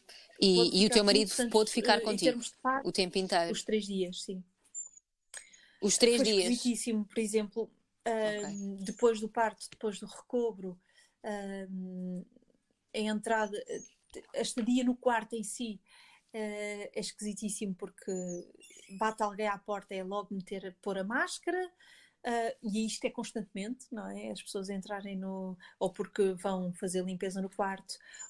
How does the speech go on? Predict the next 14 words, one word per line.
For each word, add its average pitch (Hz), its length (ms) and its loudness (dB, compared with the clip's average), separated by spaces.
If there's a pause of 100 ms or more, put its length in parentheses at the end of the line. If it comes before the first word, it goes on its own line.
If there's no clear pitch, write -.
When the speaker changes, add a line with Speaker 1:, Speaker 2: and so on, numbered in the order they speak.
Speaker 2:
ou 196 140 2
porque 190 460 -2
trazem 190 400 -2
comida, 208 340 0
ou 196 60 -4
vêm 190 180 -4
perguntar 185 420 -6
que - 120 -20
comida 190 240 -4
é 185 40 -4
que 185 260 -4
vão 185 180 -10
servir, 202 640 -6 (380)
ah, 190 720 -2